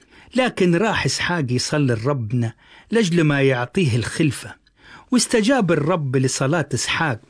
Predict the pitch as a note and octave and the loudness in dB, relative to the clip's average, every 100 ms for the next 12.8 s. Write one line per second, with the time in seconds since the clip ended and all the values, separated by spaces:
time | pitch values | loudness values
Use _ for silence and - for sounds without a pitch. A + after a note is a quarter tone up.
0 | _ _ - - G#3 C#4 C4 F#3+ D#3 D3+ | _ _ -14 -4 0 2 2 2 2 2
1 | E3 B2+ A#2+ - _ _ _ _ D3+ C3+ | 2 0 -2 -6 _ _ _ _ -2 -2
2 | C#3 F#3+ C3+ C#3 D#3 C#3 B2 B2+ B2 B2 | 0 0 2 2 0 0 0 2 2 2
3 | A#2 A#2 B2 D#3 C#3 A2 A#2 A2+ G#2+ C3+ | 0 0 0 2 0 0 0 -2 0 0
4 | C3 A2 - _ _ D#3 F3 B3 - D#3+ | 0 -2 -10 _ _ -4 2 2 2 0
5 | - - _ - D#3 C3+ A#2+ A2 A2+ C3+ | -2 -10 _ -2 0 2 0 0 -2 -2
6 | - _ _ G3+ E4 D#4 - C#4 A#3 E3 | -4 _ _ 0 2 2 2 0 2 2
7 | - - G3+ D3+ C#3 C#3+ C#3 F3 D3+ A#2 | 0 -2 0 0 2 2 2 0 0 0
8 | E3 C#3+ B2 A#2+ B2 D#3+ C#3 A2+ C3+ E3+ | 0 2 2 0 0 0 0 -2 0 0
9 | - - _ _ - - D#3 F#3+ G#3+ E3+ | -2 -8 _ _ -10 -6 0 2 4 2
10 | D3 F3 D#3 B2 C3+ B2+ - A3 D3+ C3 | 2 0 0 0 0 0 0 0 0 0
11 | F3+ B2 C3+ B2 B2+ A#2+ C3 B2+ D3+ F#3 | 2 2 2 2 0 0 -2 0 0 0
12 | C#3+ B2 A#2+ A#2+ E3+ - - G2+ | 0 0 0 0 -2 -4 -12 -12